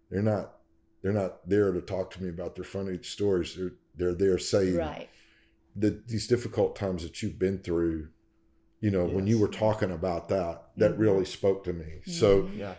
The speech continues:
Speaker 1: it's, it's, it's kind of that same thing, and you
Speaker 2: Mm-hmm.
Speaker 1: feel like, "Man, this really is bigger than I am."
Speaker 2: Right.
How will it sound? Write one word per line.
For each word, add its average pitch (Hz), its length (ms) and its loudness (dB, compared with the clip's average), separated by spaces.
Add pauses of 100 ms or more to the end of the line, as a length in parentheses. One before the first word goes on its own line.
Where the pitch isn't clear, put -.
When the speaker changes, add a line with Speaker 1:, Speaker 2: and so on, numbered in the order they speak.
Speaker 1:
it's, 117 260 4
it's, 117 320 4
it's 113 160 2
kind 139 220 6
of 123 80 8
that 101 180 6
same 92 300 0
thing, 101 180 2
and 95 120 -2
you 90 80 -2
Speaker 2:
Mm-hmm. - 80 -10
Speaker 1:
feel 117 180 6
like, 90 240 4 (200)
"Man, 98 200 -4
this 110 260 -6
really 101 240 2
is 104 160 0
bigger 95 280 2
than 92 140 0
I 92 240 2
am." 98 260 0
Speaker 2:
Right. - 260 -6